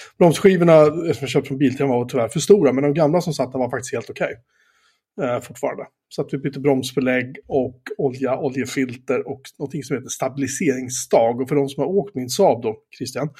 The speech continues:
eh, kan ju minnas att det, att det, och Fredrik också för den delen, eh, kan ju minnas att det, det klonkade lite grann från framvagnen. Eh, det gör det inte längre.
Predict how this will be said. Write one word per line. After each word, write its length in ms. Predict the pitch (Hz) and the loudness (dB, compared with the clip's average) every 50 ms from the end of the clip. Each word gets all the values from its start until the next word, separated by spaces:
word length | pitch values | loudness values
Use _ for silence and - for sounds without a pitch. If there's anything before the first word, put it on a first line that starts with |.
| - - - - - - - - _ _ _ - - | -20 -18 -18 -18 -18 -20 -20 -20 _ _ _ -8 -6
eh, 180 | - 143 143 - | -6 -6 -6 -6
kan 140 | 143 139 | -4 -2
ju 60 | 139 139 | 0 0
minnas 260 | 143 135 127 120 127 | 0 0 -2 -4 -6
att 120 | 127 127 | -6 -6
det, 180 | 139 135 156 165 | -6 -6 -4 -6
att 120 | 156 - | -6 -2
det, 260 | - 147 139 135 131 | 0 2 2 4 2
och 280 | 131 143 180 180 143 - - 285 277 277 | 0 0 0 -2 -2 0 0 0 2 6
Fredrik 280 | 247 190 139 123 - 110 | 6 6 6 4 0 -6
också 180 | - - - | -8 -6 -6
för 20 | 127 | -6
den 120 | 113 117 | -4 -4
delen, 200 | 120 110 113 123 - 226 | -4 -4 -6 -6 -6 -6
eh, 80 | 175 143 | -4 -4
kan 100 | 127 160 | -2 -2
ju 40 | 143 | 0
minnas 200 | 139 135 127 123 | 0 0 0 -2
att 140 | 139 127 127 | -4 -4 -2
det, 200 | 139 127 127 127 | -2 0 0 0
det 140 | - 151 - | -2 -2 2
klonkade 460 | - 180 156 135 123 180 175 160 175 | 4 4 4 4 4 2 2 2 2
lite 160 | 170 143 131 | 0 0 0
grann 240 | 127 120 120 123 120 | -2 -4 -4 -6 -8
från 140 | - - 113 | -12 -8 -4
framvagnen. 500 | - 160 131 131 170 196 175 143 117 117 117 - _ _ - - - - - | -2 -2 -2 0 0 0 0 -2 -4 -6 -10 -16 _ _ -20 -20 -12 -8 -4
Eh, 300 | - 135 123 120 117 113 113 - _ _ _ _ _ _ - - - - - - _ _ | -4 -2 -2 -4 -4 -6 -10 -14 _ _ _ _ _ _ -20 -20 -20 -20 -20 -20 _ _
det 80 | - 175 | 2 6
gör 160 | 202 226 247 | 6 6 6
det 60 | 311 | 6
inte 120 | 254 - 123 | 2 0 -2
längre. 280 | 110 113 120 123 - | -4 -8 -10 -14 -20